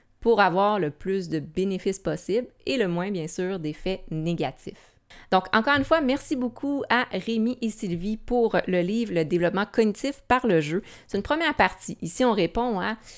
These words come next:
ben, dans le fond, comment est-ce que le jeu aide au niveau du développement,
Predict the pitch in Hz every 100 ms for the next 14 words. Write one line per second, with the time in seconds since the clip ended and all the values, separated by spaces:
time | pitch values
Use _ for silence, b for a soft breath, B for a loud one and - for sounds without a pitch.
0 | B B - 156 156 233 226 208 240 -
1 | 190 165 151 190 - 196 208 165 160 156
2 | 175 202 151 139 208 214 180 160 - 160